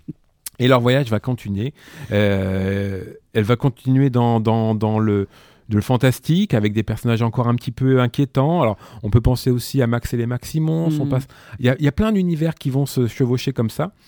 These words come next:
Speaker 1: mais avec son graphisme si particulier, celui de, de Julia Sa-, Sarda, qui est, qui est absolument génial. Je vous raconte pas la fin parce que c'est un, un, vraiment un très beau conte, mais c'est une histoire absolument superbe que je vous conseille, euh, vraiment si vous aimez les, les, les contes qui vous emmènent ailleurs.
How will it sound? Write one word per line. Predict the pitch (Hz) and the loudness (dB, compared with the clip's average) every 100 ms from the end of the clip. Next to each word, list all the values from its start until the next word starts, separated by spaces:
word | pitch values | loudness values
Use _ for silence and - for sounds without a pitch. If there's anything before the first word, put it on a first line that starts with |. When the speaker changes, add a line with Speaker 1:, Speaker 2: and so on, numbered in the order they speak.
| - - - | -20 -20 -4
Speaker 1:
mais | 113 | 2
avec | 123 127 143 | 2 2 -2
son | - 123 | -2 -4
graphisme | 107 117 - 131 110 | -2 -4 -4 -6 -6
si | 101 - | -6 -8
particulier, | 123 117 - - 110 143 | -8 -8 -8 -6 -4 -4
celui | - 110 | -4 -4
de, | 104 101 101 | -2 -2 -2
de | 104 98 | -4 -6
Julia | 110 107 107 | -4 -4 -4
Sa-, | - - | -6 -10
Sarda, | - - 98 113 160 - - | -8 -8 -4 -4 -6 -12 -20
qui | - 104 | -4 -4
est, | |
qui | 98 | -2
est | |
absolument | 101 - 107 104 104 | -6 -4 -4 -2 -2
génial. | 104 98 101 143 - - | -2 0 0 -2 -4 -14
Je | - | -8
vous | 92 | -6
raconte | 92 95 | -4 -6
pas | 92 123 | -4 -2
la | 117 | -2
fin | 127 | -4
parce | 110 - | -6 -6
que | |
c'est | 98 - | -8 -8
un, | 87 - | -12 -12
un, | 92 | -10
vraiment | 95 110 113 | -4 -2 -2
un | |
très | 101 - | -2 -4
beau | 104 98 | -4 -4
conte, | 117 131 - - - - | -4 -6 -6 -18 -20 -10
mais | 104 113 | -2 0
c'est | 120 113 | 0 -2
une | 113 113 | -2 -2
histoire | 107 - 135 135 127 | -4 -4 -4 -4 -8
absolument | - - 101 107 110 | -18 -12 -8 -6 -8
superbe | - 185 - 110 113 | -6 -6 -4 -6 -6
que | 104 | -10
je | 95 | -10
vous | 98 | -10
conseille, | 113 - 117 104 - - - | -10 -6 -6 -6 -10 -20 -14
euh, | 104 90 | -10 -8
vraiment | 92 104 127 | -4 -2 -2
si | 143 | -2
vous | 104 101 | -2 0
aimez | 117 135 | 2 2
les, | 120 95 | 0 -2
les, | 98 95 95 | -4 -8 -8
les | 98 | -8
contes | - 156 | -2 -2
qui | - | -2
vous | 123 113 | -2 0
emmènent | 123 143 | 0 0
ailleurs. | 113 95 113 | 0 -2 -4